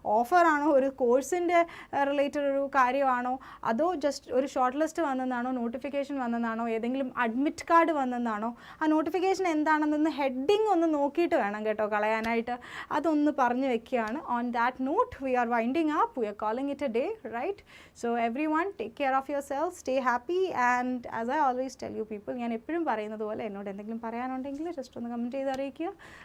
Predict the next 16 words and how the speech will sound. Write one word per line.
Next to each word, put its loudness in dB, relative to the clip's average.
right? -4
And -4
we'll 0
meet 0
each -4
other 0
in 2
the 4
next -2
session. -4
എല്ലാവരും 6
take -4
care, 2
stay -2
happy -4
people. -4